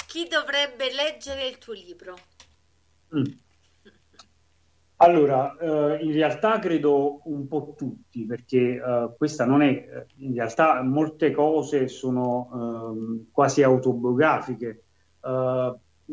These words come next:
Speaker 2: però tutti abbiamo avuto gioie e dolori, abbiamo perso persone care, eh, ci, siamo caduti e ci siamo rialzati, perché fondamentalmente la vita è una ruota che gira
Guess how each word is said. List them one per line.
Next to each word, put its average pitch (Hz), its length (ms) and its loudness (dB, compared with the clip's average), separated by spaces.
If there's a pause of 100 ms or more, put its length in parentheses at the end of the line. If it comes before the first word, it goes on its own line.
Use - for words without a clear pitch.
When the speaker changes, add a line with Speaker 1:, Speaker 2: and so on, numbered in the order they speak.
(200)
Speaker 2:
però 196 280 2
tutti 208 440 2
abbiamo 139 360 2
avuto 139 380 -2
gioie 127 240 2
e 123 100 -6
dolori, 143 480 2
abbiamo 127 320 -4
perso 120 340 -10
persone 117 460 -6
care, 113 640 0 (260)
eh, 120 260 -4
ci, 160 220 -10
siamo 151 300 2
caduti 170 420 2
e 151 60 2
ci 143 160 -8
siamo 139 300 -2
rialzati, 117 840 0 (400)
perché 139 320 -2
fondamentalmente 151 1120 2
la 123 120 2
vita 131 500 0
è 127 100 -8
una 120 200 -4
ruota 127 300 0
che 113 160 -2
gira 107 460 -4